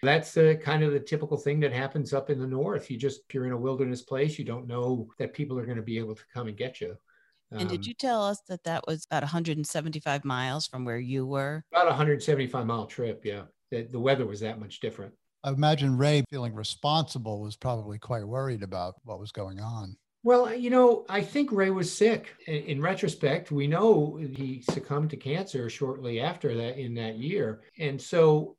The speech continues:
Speaker 1: Ray was, um, muted. He wasn't his usual self. He was spending a lot of time sleeping during the day. It wasn't the usual Ray. You know, Ray was, Ray was always on these trips. He was always thinking, always planning next steps,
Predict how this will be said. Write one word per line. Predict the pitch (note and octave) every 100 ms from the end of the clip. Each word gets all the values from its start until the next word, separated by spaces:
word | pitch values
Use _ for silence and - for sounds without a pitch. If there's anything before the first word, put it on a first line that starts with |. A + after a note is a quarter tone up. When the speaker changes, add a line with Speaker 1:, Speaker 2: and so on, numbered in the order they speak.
| E3
Speaker 1:
Ray | F#3+ A#3+
was, | A#3+ A#3 A3 - - - _ -
um, | D3+ C3 C3 B2+ A2+ _ _ _
muted. | D3+ E3+ F#3+ B2+ - - -
He |
wasn't | D3+ F#3 D#3+
his | D3+ A#2
usual | C3+ D3+ B2+ B2+ A2+
self. | - F#2+ F2+
He | C#3
was | B2+ A#2+
spending | D3+ C#3+ B2+
a |
lot | B2+ D#3
of | D#3
time | D3+ C3
sleeping | - C3+ C3+ C#3 C3+ C3 B2+
during | C3 B2+
the | A#2+
day. | A#2+ A2+ A2 G#2+ G#2+ A2 A2+ _
It | - -
wasn't | F3+ F3+ F3+ - -
the | D3
usual | C#3+ D#3 B2+ B2+
Ray. | A#2 A2 F#2+ - _
You | B2+
know, |
Ray | B2 G3 B3
was, | G3 F3 F3
Ray | D#3 F#3 A3+ A3+
was | E3
always | F3 E3+ C#3+
on | C#3+
these | D#3 A3 -
trips. | - D#3 -
He | C#3+
was | B2+
always | D#3 F#3+ -
thinking, | - C3+ D3 B2+
always | D3 D3+
planning | - C#3+ B2 B2 A#2+
next | A#2+ C3 -
steps, | - B2+ A#2+ - -